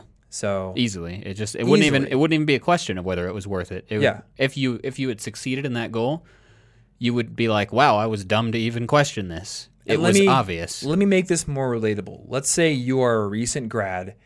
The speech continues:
Speaker 1: and you have, you have some amount of disposable income, but not a whole ton. You know, you're not, like, crushing and balling with a six-figure business, but you've got, like, enough money that you can go out to eat often enough. You can buy new clothes, all that kind of stuff.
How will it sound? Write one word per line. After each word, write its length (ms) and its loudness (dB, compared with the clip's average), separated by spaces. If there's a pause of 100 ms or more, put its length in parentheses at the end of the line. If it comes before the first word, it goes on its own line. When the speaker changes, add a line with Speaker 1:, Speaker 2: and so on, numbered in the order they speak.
(220)
Speaker 1:
and 220 -6
you 120 -2
have, 300 -2
you 80 -4
have 80 -4
some 220 -2
amount 220 0
of 60 -6
disposable 500 -4
income, 280 -6
but 80 -6
not 140 -2
a 40 0
whole 180 -2
ton. 320 -12 (360)
You 80 -10
know, 240 -10 (560)
you're 140 -8
not, 220 -2
like, 260 -10 (400)
crushing 800 -6
and 240 -8
balling 360 0
with 100 -8
a 40 -12
six-figure 480 -8
business, 440 -8
but 280 -8
you've 120 -8
got, 200 0
like, 140 -4
enough 320 -4
money 400 -6 (240)
that 80 -10
you 180 -6
can 380 0
go 220 4
out 80 0
to 100 -12
eat 300 -4 (520)
often 280 -4
enough. 240 -4
You 40 -8
can 80 -8
buy 120 -2
new 120 -4
clothes, 260 -2
all 60 -2
that 80 -4
kind 100 -6
of 60 -10
stuff. 240 -12